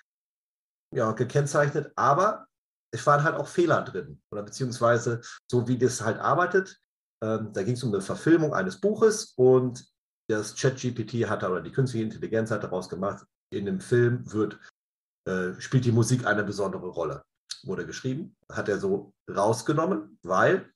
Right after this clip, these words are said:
wenn ein Film besonders gut ist, spielt ja Musik fast immer eine besondere Rolle. Aber in diesem Film kommt so gut wie gar keine Musik vor. Ich sehe da wirklich die Gefahr, dass dadurch Fake News und,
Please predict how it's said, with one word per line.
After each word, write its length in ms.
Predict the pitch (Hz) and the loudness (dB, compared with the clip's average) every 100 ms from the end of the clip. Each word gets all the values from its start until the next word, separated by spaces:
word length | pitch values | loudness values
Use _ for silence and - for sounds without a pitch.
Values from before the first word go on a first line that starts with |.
| _ | _
wenn 160 | 104 113 | -2 0
ein 220 | 113 107 | 0 0
Film 240 | - 135 | 2 2
besonders 340 | 110 117 104 - | 2 0 -2 -2
gut 160 | 160 | -4
ist, 220 | 156 - - | -4 -6 -12
spielt 340 | - - 117 | -8 -2 2
ja 100 | 117 | 2
Musik 320 | 107 101 101 - | 2 2 -2 -4
fast 240 | 92 - | -6 -6
immer 160 | 82 73 | -10 -8
eine 260 | 67 67 | -8 -12
besondere 360 | - 85 78 80 | -14 -12 -12 -10
Rolle. 280 | 76 80 - | -8 -6 -2
Aber 160 | 117 113 | 0 2
in 40 | |
diesem 160 | 131 135 | 2 0
Film 240 | 170 160 | 0 0
kommt 220 | - 143 | -2 -4
so 100 | 147 | -4
gut 140 | 151 151 | -4 -2
wie 80 | |
gar 160 | 151 160 | 0 0
keine 200 | - 151 | 0 0
Musik 320 | 151 143 147 | -2 -4 -8
vor. 340 | - - - - _ _ _ _ _ _ _ _ _ - | -6 -6 -6 -10 _ _ _ _ _ _ _ _ _ -8
Ich 100 | 117 | 0
sehe 240 | 135 165 | 2 6
da 200 | 151 135 | 6 4
wirklich 260 | 160 147 - | 0 -4 -6
die 140 | 127 | 0
Gefahr, 500 | 131 - 131 139 - 113 | 0 2 2 2 -2 -2
dass 320 | 110 - _ _ - | -2 -6 _ _ 0
dadurch 380 | 113 131 135 | 2 2 0
Fake 500 | - - 156 170 - | -4 0 2 2 0
News 480 | 120 107 98 95 - | -4 -2 -2 -6 -10
und, 480 | - 113 110 104 | -2 0 2 0